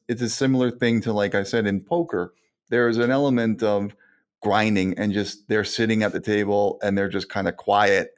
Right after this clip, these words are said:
and they're not really saying anything or doing anything. And their sort of entertainment is from skill and the fact that these are great players that,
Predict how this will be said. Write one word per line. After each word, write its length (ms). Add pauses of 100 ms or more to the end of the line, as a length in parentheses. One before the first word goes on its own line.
and 100
they're 160
not 280
really 400 (420)
saying 400
anything 400
or 80
doing 460
anything. 520 (480)
And 400 (140)
their 320
sort 300
of 200
entertainment 760
is 400 (140)
from 220
skill 800
and 180
the 60
fact 440
that 240 (440)
these 220
are 140
great 340
players 380
that, 180